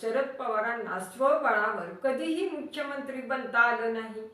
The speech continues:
की स्वबळावर सत्ता मिळवता आली नाही, असं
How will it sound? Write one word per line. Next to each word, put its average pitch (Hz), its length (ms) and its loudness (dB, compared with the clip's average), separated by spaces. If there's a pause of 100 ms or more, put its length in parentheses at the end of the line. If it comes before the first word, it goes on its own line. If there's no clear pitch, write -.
(340)
की 311 220 -8
स्वबळावर 254 760 2
सत्ता 277 580 0
मिळवता 226 420 0
आली 233 280 4
नाही, 226 420 -4 (120)
असं 233 420 0